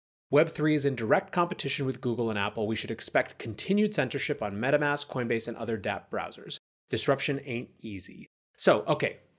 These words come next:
news story one, Apple putting pressure to remove interaction with dApps. Story two, which was a bigger bit of news, I think, and, and a lot of people caught wind of, was YouTube just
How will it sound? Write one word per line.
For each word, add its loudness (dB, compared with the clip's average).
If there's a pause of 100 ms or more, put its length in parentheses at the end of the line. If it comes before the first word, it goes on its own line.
(340)
news 6
story 4
one, -2 (340)
Apple 4
putting 2
pressure 2
to -2
remove 2
interaction -2
with -4
dApps. -4 (640)
Story 6
two, 2 (220)
which -6
was -2
a -2 (360)
bigger 8
bit 0
of 2
news, 0
I -2
think, -2
and, -2
and -6
a -4
lot 8
of 4
people -6
caught -4
wind -4
of, 0 (400)
was 2
YouTube 2 (160)
just -2